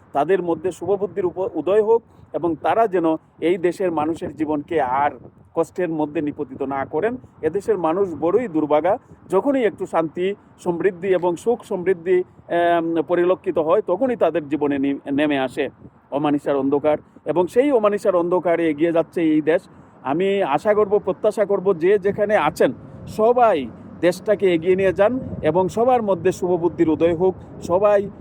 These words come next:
একে অন্যের, আর সাধারণ মানুষ একে অন্যের মধ্যে, হ্যাঁ, ভালোবাসার বন্ধনকে অটুট করুন, একে অন্যের বিপদে এগিয়ে আসুন এবং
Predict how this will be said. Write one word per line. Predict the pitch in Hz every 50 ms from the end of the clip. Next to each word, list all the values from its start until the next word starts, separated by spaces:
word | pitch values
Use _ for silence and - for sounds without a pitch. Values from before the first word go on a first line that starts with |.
| - - -
একে | 160 156 147 190 190
অন্যের, | 180 175 170 170 170 165 151
আর | 151 151
সাধারণ | - - 180 170 202 214 214 208
মানুষ | 196 175 180 202 185 175
একে | 175 156 185
অন্যের | 175 170 165 170 175 175 165
মধ্যে, | 160 156 175 175 - 175 139 - - - - - - - -
হ্যাঁ, | 165 185 190
ভালোবাসার | 160 143 151 185 196 202 190 - 208 185
বন্ধনকে | 151 160 175 208 220 240 233 226 190 214
অটুট | 190 185 180 240 233
করুন, | - - 226 214 233 254 247 - - - -
একে | - 160 156 - 214
অন্যের | 208 185 185 190 190 196 196
বিপদে | 165 190 196 185 202 185 190 190 180
এগিয়ে | 160 175 202 202
আসুন | 196 - - 196 175
এবং | 170 170 208 220 196